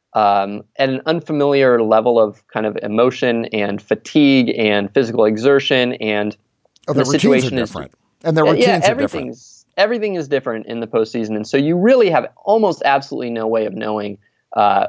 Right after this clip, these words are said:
Speaker 1: which pitcher is the better option right then. And you both have to defer to the manager, uh, who knows his players a lot better than we do, uh, while also, um,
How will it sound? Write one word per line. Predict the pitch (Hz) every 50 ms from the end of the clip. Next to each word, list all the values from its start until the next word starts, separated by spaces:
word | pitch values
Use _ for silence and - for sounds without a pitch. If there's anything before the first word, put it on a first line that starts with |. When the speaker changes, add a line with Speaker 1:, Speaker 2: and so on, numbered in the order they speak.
| - _
Speaker 1:
which | - - 120 123 120 - -
pitcher | - 117 110 - 123 120
is | 117 110 113
the | -
better | 113 113 110 107 104
option | 104 104 - - - 123
right | 123 123 123 -
then. | 135 131 131 135 139 139 - _ _ _ _ _ -
And | 123 120 117 113 117 113 113 117 113 - - _ -
you | 127 127 139 143 147 143 139 135 127 - -
both | 165 165 175 180 190 190 - _ -
have | - 165 156 160 - -
to | - 175
defer | 151 135 139 - _ _ - 131 123 127 131 135 143 143
to | 139 - - 135
the | 123 120
manager, | 110 110 110 117 123 123 120 131 127 131 135 139 135 _ - - - - - - -
uh, | 113 107 101 101 104 107 - - _ _ 123 -
who | 131 120
knows | 113 113 113 113 113 120 113
his | - 123 107
players | - - - 107 107 117 123 117
a | 131 127
lot | 127 127 -
better | 131 127 127 131
than | 131 131
we | 131 131 127
do, | 127 131 131 139 139 _ _ _ _ _ _ -
uh, | - 107 104 101
while | 110 107 117 117 117 113 113
also, | 110 113 113 - - - 117 110 107 104 104 104 113 _ _ _ _ _ _ _ _ _ _ - -
um, | - 117 107 107 104 104 104 104 104 104 104 107 -